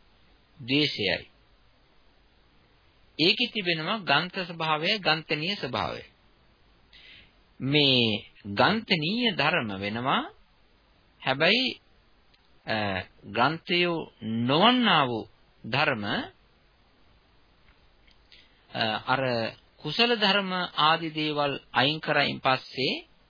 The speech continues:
අ, ඒ කුසල ධර්ම ආදී ධර්ම ටික ගත්තන් පස්සේ ඒ වගේ තිබෙනවා මේ,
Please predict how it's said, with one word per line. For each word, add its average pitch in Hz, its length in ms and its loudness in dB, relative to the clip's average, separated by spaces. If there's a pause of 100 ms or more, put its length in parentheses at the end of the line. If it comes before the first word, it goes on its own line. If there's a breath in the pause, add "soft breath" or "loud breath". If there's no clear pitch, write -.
(880 soft breath)
අ, 107 100 -4 (2250)
ඒ 131 180 4
කුසල 190 380 -2
ධර්ම 180 340 0
ආදී 156 720 0
ධර්ම 135 320 -2
ටික 151 260 -6
ගත්තන් 147 380 -4
පස්සේ 170 300 -8
ඒ 156 60 -4
වගේ 156 240 -4
තිබෙනවා 151 440 0
මේ, 131 400 2